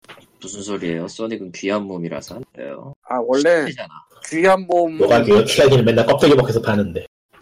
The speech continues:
Speaker 2: 원래 그 유명한 애들, 저 성능 낮은 애들 원래 제일 먼저 깔아요. 캐릭터 게임 이런 거 하면.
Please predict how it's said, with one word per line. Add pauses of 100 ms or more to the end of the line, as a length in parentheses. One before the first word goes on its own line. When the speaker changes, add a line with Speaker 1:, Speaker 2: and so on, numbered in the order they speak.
(160)
Speaker 2:
원래
그 (1160)
유명한
애들,
저
성능
낮은
애들
원래
제일
먼저
깔아요. (200)
캐릭터
게임
이런
거
하면.